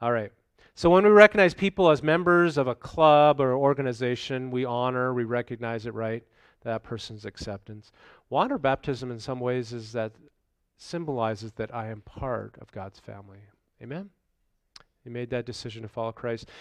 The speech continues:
In our, in our culture, and currently, you know, for you to be baptized in water, um, is a decision that you have to make. Usually it doesn't come with obstacles or it doesn't come with disgrace.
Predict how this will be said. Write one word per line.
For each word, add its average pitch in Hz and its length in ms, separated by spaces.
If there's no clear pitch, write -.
In 151 120
our, 190 200
in 170 180
our 196 140
culture, 190 640
and 135 640
currently, 165 640
you 151 100
know, 165 160
for 160 200
you 190 200
to 196 60
be 180 100
baptized 160 640
in 139 80
water, 135 560
um, 113 480
is 139 300
a 131 60
decision 143 480
that 135 100
you 123 200
have 120 160
to 117 100
make. 113 440
Usually 170 340
it 147 80
doesn't 135 300
come 135 480
with 123 340
obstacles 131 800
or 117 140
it 113 60
doesn't 117 320
come 120 300
with 113 200
disgrace. 113 800